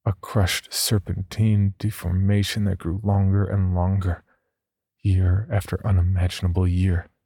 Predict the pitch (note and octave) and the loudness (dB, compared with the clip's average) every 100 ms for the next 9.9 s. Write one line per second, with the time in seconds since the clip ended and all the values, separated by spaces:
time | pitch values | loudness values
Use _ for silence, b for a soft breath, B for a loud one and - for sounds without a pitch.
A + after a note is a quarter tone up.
0 | _ _ _ _ _ _ _ _ _ - | _ _ _ _ _ _ _ _ _ 0
1 | G#2+ G2+ F#2+ - - F#2 F#2 F#2 - - | 2 2 0 -2 -6 -6 -4 -6 -10 -8
2 | B2+ F2+ - A2+ G2 F#2+ - G#2 - - | -4 -4 -2 -4 -2 -2 -2 -4 -4 -4
3 | G#2+ G2+ G2 - G2+ G2+ G2 F#2 F2+ - | 0 0 0 0 0 0 0 -2 -2 -2
4 | G#2 G2 G#2 G2 F2+ F#2+ E2+ F#2+ F#2 F2+ | 0 0 -2 0 2 2 2 0 0 0
5 | F#2 F#2+ G2 F#2+ F#2 F2 F2+ _ _ - | 2 2 2 0 0 0 -4 _ _ -18
6 | - - - G2+ G#2 - F#2+ F#2+ F2+ - | -14 -14 -10 -8 -6 -4 0 0 0 0
7 | F2+ F#2+ - _ _ _ _ _ _ _ | 2 2 -2 _ _ _ _ _ _ _
8 | _ _ - G2 G2 A2 G#2+ G#2 - G2+ | _ _ 0 2 2 2 2 2 0 0
9 | G2 G#2+ G#2 G#2+ G#2+ F#2+ - A2 | 2 0 0 0 0 -2 -2 -2